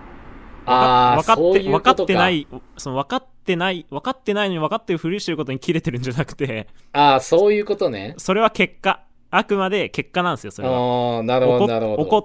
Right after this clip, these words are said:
Speaker 2: た、キレたっていう結果であって、
Speaker 1: うんうんうんうん。
Speaker 2: キレるとそんな、あの、一気にダーンってくるもんじゃないんで、やっぱふつふつ、
Speaker 1: <laughs>
Speaker 2: ふつふつたまる、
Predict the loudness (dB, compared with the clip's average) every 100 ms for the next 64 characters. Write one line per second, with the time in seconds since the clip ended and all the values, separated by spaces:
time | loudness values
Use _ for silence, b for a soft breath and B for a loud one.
0 | 0 -2 -2 -6 -4 0 -2 -2 -8 -6
1 | -8 -4 -4 -4 -6 -8 -6 -8 _ _
2 | -6 -4 -6 -8 -8 -8 -2 0 0 -2
3 | -6 -6 -4 -6 -10 -14 -12 -10 -12 _
4 | -10 -8 -8 -8 -4 -2 -2 -4 -8 -8
5 | -8 -6 -6 -8 -8 -8 -8 -12 -10 -10
6 | -8 -4 -2 -2 -4 0 0 0 -2 -2
7 | -2 -4 -8 -16 -18 -4 -2 0 0 -2
8 | -2 0 0